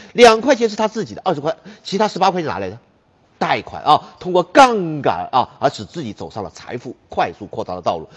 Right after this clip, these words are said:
所以我要告诉你，速度不一样，结局大不相同的啊。你不加快赚钱的速度，一旦你和朋友拉开距离，将永远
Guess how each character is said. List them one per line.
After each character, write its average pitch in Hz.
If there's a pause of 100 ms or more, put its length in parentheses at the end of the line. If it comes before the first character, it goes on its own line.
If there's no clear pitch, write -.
(200)
所 240
以 294
我 180
要 190
告 220
诉 170
你， 127
速 269
度 214
不 190
一 208
样， 190
结 180
局 190
大 165
不 131
相 151
同 110
的 113
啊。 110 (260)
你 185
不 294
加 262
快 233
赚 233
钱 208
的 233
速 233
度， 185
一 185
旦 208
你 147
和 -
朋 -
友 151
拉 151
开 151
距 139
离， 104
将 113 (180)
永 113
远 190